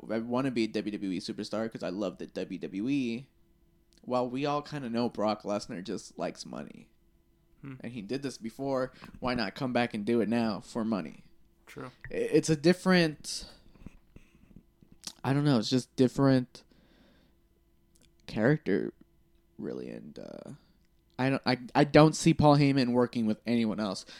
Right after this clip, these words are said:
Speaker 1: But at the same time, like you said, I don't see the reason why Brock Lesnar would show up if he loses the title.
Speaker 2: Yeah. Well, who knows? But speaking of Ronda Rousey, she is back from her suspension.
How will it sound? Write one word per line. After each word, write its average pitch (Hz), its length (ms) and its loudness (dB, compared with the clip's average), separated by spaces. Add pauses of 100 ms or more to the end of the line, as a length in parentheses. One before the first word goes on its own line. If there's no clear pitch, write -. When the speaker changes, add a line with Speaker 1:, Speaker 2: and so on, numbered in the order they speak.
(260)
Speaker 1:
But 160 140 8
at 151 120 8
the 131 60 0
same 139 180 0
time, 139 220 -2
like 113 120 -2
you 117 60 -6
said, 127 260 0
I 117 60 2
don't 127 140 -2
see 131 120 0
the 117 100 2
reason 110 240 2
why 104 160 2
Brock 98 280 -2
Lesnar 87 320 -4
would 69 100 -2
show 85 240 -2
up - 200 -6 (300)
if - 180 -6
he 113 100 -6
loses 73 360 -6
the - 100 -10
title. - 400 -16 (680)
Speaker 2:
Yeah. 135 220 -10 (840)
Well, 135 100 -10
who 185 80 -8
knows? 123 360 -4 (640)
But 143 100 -4
speaking 196 460 0
of 156 120 -2
Ronda 131 280 2
Rousey, 123 540 0 (1200)
she 127 560 -6 (600)
is 120 460 -6
back 120 360 2
from 123 200 -8
her 120 140 -8
suspension. 127 840 -10